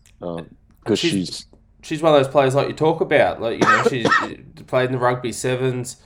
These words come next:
Speaker 1: Exactly.
Speaker 2: Uh, has played
Speaker 1: Gold medal winner.
Speaker 2: She's a, she's,
Speaker 1: Um,
Speaker 2: she's one of those, uh, skilled athletes that you look at her go, that she could, she could play half a dozen sports probably.
Speaker 1: She'd be, yeah,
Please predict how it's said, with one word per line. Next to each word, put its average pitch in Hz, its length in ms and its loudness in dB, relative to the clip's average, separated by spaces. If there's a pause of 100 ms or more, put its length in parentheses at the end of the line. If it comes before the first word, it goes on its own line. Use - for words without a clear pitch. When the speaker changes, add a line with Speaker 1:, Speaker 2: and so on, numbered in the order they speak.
Speaker 1:
Exactly. 90 420 -2
Speaker 2:
Uh, - 20 0
has - 100 -6
played 127 300 0
Speaker 1:
Gold 110 160 4
medal 101 320 2
winner. 98 300 2 (300)
Speaker 2:
She's 151 280 -4
a, 151 160 0
she's, 139 340 -8
Speaker 1:
Um, 90 80 -8
Speaker 2:
she's 135 200 -4
one 147 140 4
of 151 60 -2
those, 135 380 0 (480)
uh, 110 800 -4
skilled 120 760 -4 (580)
athletes 123 460 -2
that - 80 -8
you - 80 -10
look 117 120 -8
at 117 60 -10
her 104 100 -6
go, 104 320 -8 (240)
that - 260 -12
she 135 200 -8
could, - 300 -8
she 131 140 -8
could 110 240 -8 (400)
play 98 340 -6 (260)
half 95 200 -8
a - 40 -20
dozen 98 240 -12
sports - 300 -14
probably. - 220 -12
Speaker 1:
She'd 107 200 0
be, 101 80 2
yeah, 92 260 0